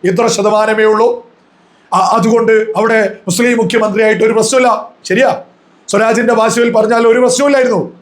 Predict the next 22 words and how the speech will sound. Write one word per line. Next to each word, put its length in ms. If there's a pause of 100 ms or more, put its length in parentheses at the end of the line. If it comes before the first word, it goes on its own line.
കാരണം 140
എന്താ, 340 (240)
സ്വരാജിന്റെ 540
പാർട്ടി 340
ഇത്തരം 300
സ്ഥലങ്ങളിലൊന്നും 680
തന്നെ 160 (360)
പ്രധാനപ്പെട്ട 520
ഒരു 300 (120)
പാർട്ടി 380
അല്ലായിരുന്നു 580
എന്നുള്ളതും 540 (160)
സകല 420
ആളുകളും 540 (280)
തിരിച്ചറിയുക. 880 (680)
ഇനി 240 (520)
സ്വരാജ് 360
പറഞ്ഞ് 440 (600)
മറ്റൊരു 480 (100)
പ്രധാനപ്പെട്ട 540
വിഷയം 400 (400)
സിഖ്, 480